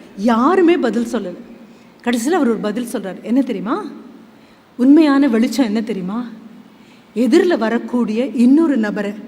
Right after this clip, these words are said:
"இது என்னுடைய சகோதரன், இது என்னுடைய சகோதரி, இவங்க வாழ்க்கையில மேல வர்றதுக்கு நான் ஏதாவது உதவி பண்ணணும்" அப்படின்னு உன் கண்ணுக்கு என்னைக்கு தெரியுதோ அதற்கு பேர் வெளிச்சம் அப்படின்னு சொன்னார். நான் அதைத்தான் கொண்டு வந்து உன்னுடைய ஒளிமயமான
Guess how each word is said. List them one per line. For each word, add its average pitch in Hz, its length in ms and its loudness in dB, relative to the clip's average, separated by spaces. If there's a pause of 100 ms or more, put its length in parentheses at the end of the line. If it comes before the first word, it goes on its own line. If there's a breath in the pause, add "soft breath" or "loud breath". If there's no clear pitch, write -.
(500 loud breath)
"இது 226 180 0
என்னுடைய 214 320 0
சகோதரன், 233 680 -2 (320 loud breath)
இது 240 180 4
என்னுடைய 214 300 4
சகோதரி, 240 560 0 (300 loud breath)
இவங்க 349 380 6
வாழ்க்கையில 285 440 2
மேல 269 360 4
வர்றதுக்கு 277 360 2
நான் 269 380 6
ஏதாவது 339 480 2
உதவி 294 260 4
பண்ணணும்" 262 440 2 (320 loud breath)
அப்படின்னு 262 340 4
உன் 240 260 -2
கண்ணுக்கு 262 420 6
என்னைக்கு 302 520 6
தெரியுதோ 233 560 0 (300 loud breath)
அதற்கு 240 480 0
பேர் 247 300 2
வெளிச்சம் 202 560 -4 (280)
அப்படின்னு 208 220 -2
சொன்னார். 190 500 -10 (340 loud breath)
நான் 208 80 -6
அதைத்தான் 226 420 -2
கொண்டு 247 260 0
வந்து 294 180 2
உன்னுடைய 240 300 0
ஒளிமயமான 285 680 0